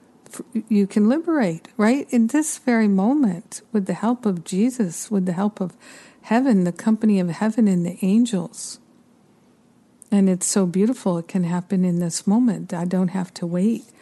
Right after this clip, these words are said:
for something to happen in the future. But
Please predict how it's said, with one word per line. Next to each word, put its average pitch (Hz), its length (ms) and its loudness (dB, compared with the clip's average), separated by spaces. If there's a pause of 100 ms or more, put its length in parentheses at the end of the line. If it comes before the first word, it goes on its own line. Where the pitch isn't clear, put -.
(300)
for 185 380 -2
something 185 580 0
to 175 80 -6
happen 190 420 -2
in 170 140 0
the 160 80 -6
future. 190 600 -4 (680)
But 254 420 0